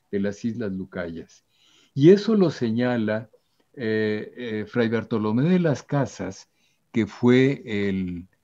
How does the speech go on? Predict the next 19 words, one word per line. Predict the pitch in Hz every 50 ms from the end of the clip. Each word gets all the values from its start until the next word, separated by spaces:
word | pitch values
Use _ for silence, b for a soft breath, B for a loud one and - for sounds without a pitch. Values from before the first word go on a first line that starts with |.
| _ _
transcriptor | - 98 98 95 - - 110 98 - _ - 147 165 170 160 131
del | 117 101 95 90
diario | 101 113 113 117 120 123 120 113
de | 104 101
Colón. | - - 113 113 123 147 160 165 135 - - _ _ _ _ _ _ _ _ _ _ _ _ _ _ _ _ _ _ _ _ _
Eh, | - 127 107 104 107 104 - _ _ _ -
eh, | 151 117 110 107 104 104 107 - -
señala | - - 117 104 110 135 135 139 151 151 156 156
su | - - - 117
sorpresa | 95 - 117 107 95 - 131 135 139 139 - 160 160
de | 156
que | 151 170 143
Colón | - 127 113 107 110 113 120 123 131 - _ _ _ -
no | 117 120 123 131 131 117 113
haya | 127 131 127 123 120 104
desembarcado | 101 98 95 - 98 90 90 92 95 - - 101 98 98 98 98 95 - _ _ _ _ _
en | 107 92 90
la | 90 90
Florida, | - - 92 90 87 85 87 85 80 - - -